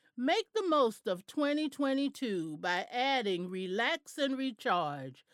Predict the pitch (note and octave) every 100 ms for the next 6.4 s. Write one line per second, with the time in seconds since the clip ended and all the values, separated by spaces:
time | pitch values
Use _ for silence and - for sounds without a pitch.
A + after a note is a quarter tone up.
0 | - - G3+ G#3 - F#3+ - B3 B3+ D4
1 | D#4 D4 G#3+ F#3+ G3+ A#3 C#4 C#4 - B3+
2 | A#3+ A3+ C4 D4 D#4 D4 D#4+ - - B3+
3 | C4 C#4+ C4+ C#4 - - D4 F#3 - _
4 | _ _ - A3 F#3+ E3+ A#3 C4 F#3+ F#3+
5 | - - - G#3+ G3+ A3 G#3 G3+ G#3 F#3
6 | D3+ - - -